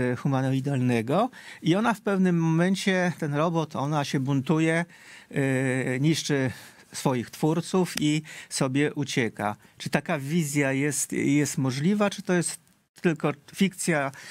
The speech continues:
y, literacka, żebyśmy się tym zainteresowali, postraszyli nas?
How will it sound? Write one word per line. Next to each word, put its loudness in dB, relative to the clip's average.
y, 2
literacka, -2
żebyśmy -2
się -2
tym 0
zainteresowali, 0
postraszyli -2
nas? -2